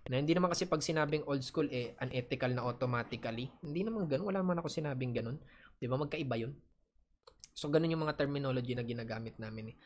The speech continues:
Ayoko ng ganun, di ba? Yung hindi man lang marunong makipag-usap sa tao, makisalamuha, or mag... mag, ah, ah,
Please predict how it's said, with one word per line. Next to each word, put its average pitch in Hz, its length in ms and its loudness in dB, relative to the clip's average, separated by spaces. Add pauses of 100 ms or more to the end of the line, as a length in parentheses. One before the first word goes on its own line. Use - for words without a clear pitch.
(140)
Ayoko 262 240 10
ng 240 160 4
ganun, 143 400 4
di 147 160 -2
ba? 160 160 4
Yung 165 160 2
hindi 156 240 2
man 151 160 2
lang 147 160 2
marunong 139 400 2
makipag-usap 131 640 -2
sa 131 80 -2
tao, 123 240 0
makisalamuha, 131 880 2
or 123 160 4
mag... 117 240 -2 (480)
mag, 127 320 0
ah, 113 320 2 (320)
ah, 107 640 -4